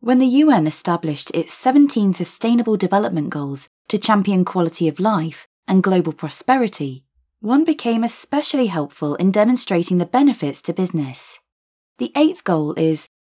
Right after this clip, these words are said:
to promote sustained, inclusive, and sustainable economic growth, full and productive employment, and decent work for all.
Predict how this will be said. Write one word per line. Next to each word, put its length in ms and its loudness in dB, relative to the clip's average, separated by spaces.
to 100 -8
promote 380 0
sustained, 680 0
inclusive, 720 -2
and 160 0
sustainable 680 0
economic 460 -4
growth, 500 -2
full 240 0
and 140 2
productive 480 -2
employment, 640 2
and 220 2
decent 400 0
work 260 -2
for 120 -4
all. 480 -4